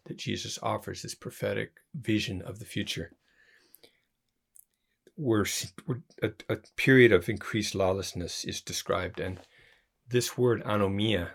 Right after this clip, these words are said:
literally means without law. And, um, so lawlessness is a good translation, but you could also use the term just chaos,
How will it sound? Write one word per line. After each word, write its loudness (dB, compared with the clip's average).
literally -2
means -6
without 2
law. -2
And, 2
um, -6
so -2
lawlessness 2
is -8
a -6
good -8
translation, -6
but -4
you -6
could -6
also -4
use -8
the -12
term -10
just -8
chaos, 4